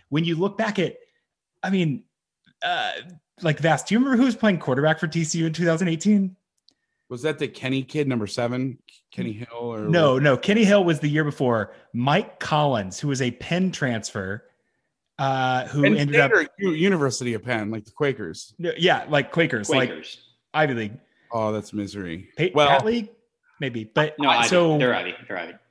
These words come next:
Speaker 1: there,
Speaker 2: I
Speaker 1: there's
Speaker 2: have
Speaker 1: a talent disparity there. Yeah.
Speaker 2: Well, if you wanna talk about this off pod, we can, but I have,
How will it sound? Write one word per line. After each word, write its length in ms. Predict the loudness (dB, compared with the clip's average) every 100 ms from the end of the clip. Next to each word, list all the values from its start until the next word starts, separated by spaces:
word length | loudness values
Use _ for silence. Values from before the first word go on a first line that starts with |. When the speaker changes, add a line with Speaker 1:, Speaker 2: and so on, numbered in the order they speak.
| 2
Speaker 1:
there, 140 | 6
Speaker 2:
I 120 | 6
Speaker 1:
there's 140 | 6 6
Speaker 2:
have 180 | 6 6
Speaker 1:
a 20 |
talent 320 | 4 4 2
disparity 500 | 0 2 2 2 -2
there. 340 | -12 -16 -14 -2
Yeah. 260 | -2 -2 -18 _ -20 _ _ _ -2
Speaker 2:
Well, 320 | 2 2 2 -6
if 100 | -10
you 80 | -2
wanna 200 | 0 2
talk 220 | 0 0
about 200 | -2 -4
this 180 | -6 -6
off 300 | -4 -4 -2
pod, 420 | 0 2 2 -2
we 80 | -12
can, 440 | -6 -2 0 0
but 180 | -4 -2
I 140 | -2 0
have, 240 | -2